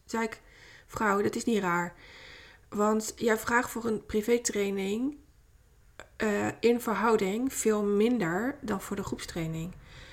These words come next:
Ehm, dat verschil is veel te klein. En ik verwacht, maar ik heb dat nog nooit gedaan, dus dat ga ik ervaren, dat als ik bij jou privétraining heb,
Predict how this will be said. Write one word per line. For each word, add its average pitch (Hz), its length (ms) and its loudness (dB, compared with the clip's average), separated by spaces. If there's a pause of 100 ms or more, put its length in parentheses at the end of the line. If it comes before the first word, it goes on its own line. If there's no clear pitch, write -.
(360)
Ehm, 202 600 2
dat 240 160 0
verschil 254 280 0
is 247 80 0
veel 196 120 0
te - 100 -12
klein. 170 380 -4 (960)
En 208 500 2 (160)
ik - 180 -2
verwacht, 202 600 2
maar 220 100 -4
ik 220 60 -6
heb 202 140 0
dat 165 140 -4
nog 196 140 -6
nooit 208 240 -2
gedaan, 190 260 -2
dus 190 140 -8
dat - 100 -12
ga 202 80 -6
ik 190 100 -6
ervaren, 190 500 -2
dat 202 200 -6
als 214 120 -6
ik 220 120 -4
bij 208 100 2
jou 196 220 4
privétraining 190 800 -2
heb, 196 240 -4